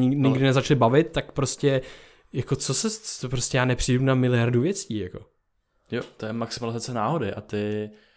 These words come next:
Speaker 2: tou otevřeností, tou konfrontací, tak vytváříš prostor pro nějaký změny a tou všímavostí si ty změny integruješ do toho života a vybíráš si ty,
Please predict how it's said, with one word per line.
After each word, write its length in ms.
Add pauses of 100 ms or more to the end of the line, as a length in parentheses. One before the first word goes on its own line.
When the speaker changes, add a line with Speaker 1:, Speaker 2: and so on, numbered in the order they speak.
(280)
Speaker 2:
tou 100
otevřeností, 1040 (240)
tou 540 (140)
konfrontací, 1000 (760)
tak 440 (1500)
vytváříš 380
prostor 720 (320)
pro 120
nějaký 280
změny 560 (360)
a 80
tou 100
všímavostí 960 (1160)
si 100
ty 100
změny 680 (100)
integruješ 380
do 60
toho 140
života 400
a 140
vybíráš 440
si 140
ty, 400